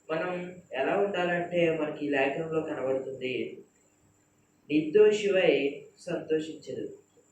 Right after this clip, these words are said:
నిర్దోషివై అంటే మనకి ఏ తప్పు లేనిది,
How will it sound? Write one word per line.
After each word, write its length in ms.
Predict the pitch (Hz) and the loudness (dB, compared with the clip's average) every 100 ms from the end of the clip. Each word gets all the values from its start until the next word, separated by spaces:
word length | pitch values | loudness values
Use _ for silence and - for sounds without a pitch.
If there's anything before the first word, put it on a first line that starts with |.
| 156 | -8
నిర్దోషివై 760 | 165 190 196 196 185 180 180 | -4 -2 2 2 4 4 4
అంటే 600 | 165 - 170 151 139 139 - - _ _ - | 2 0 2 4 2 0 -6 -20 _ _ -10
మనకి 460 | 156 156 156 151 151 | -8 -2 0 2 2
ఏ 100 | 156 | 0
తప్పు 280 | 185 - | -4 -4
లేనిది, 640 | 175 151 131 131 143 - | -2 0 0 -2 -4 -6